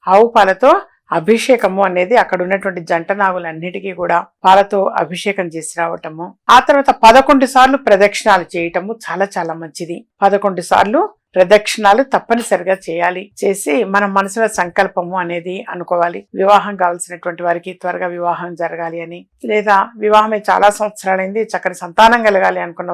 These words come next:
వారికి చక్కని సంతానం కలగాలి అని, సొంత ఇల్లు కోసం ప్రయత్నం చేసేటువంటి వారి స్వగృహం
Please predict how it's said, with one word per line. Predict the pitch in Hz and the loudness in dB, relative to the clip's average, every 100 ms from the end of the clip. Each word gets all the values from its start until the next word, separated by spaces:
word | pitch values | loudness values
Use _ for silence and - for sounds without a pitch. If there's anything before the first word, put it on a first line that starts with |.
| 175 | -6
వారికి | 175 196 208 _ | -6 -12 _ _
చక్కని | 180 196 190 | -4 -2 -4
సంతానం | 160 160 190 214 202 | -8 2 2 2 -2
కలగాలి | 185 180 175 170 214 - | -4 -4 -4 -6 -10 -14
అని, | 170 170 - _ - | -14 -14 -16 _ -12
సొంత | - 233 226 285 | 0 0 2 4
ఇల్లు | 269 220 208 | 4 2 2
కోసం | 190 180 170 | 0 -2 -2
ప్రయత్నం | 180 175 185 | -2 -2 -6
చేసేటువంటి | 180 170 170 170 170 170 | -6 -6 -6 -6 -6 -4
వారి | 165 165 | -4 -6
స్వగృహం | 185 196 202 | -4 -2 -2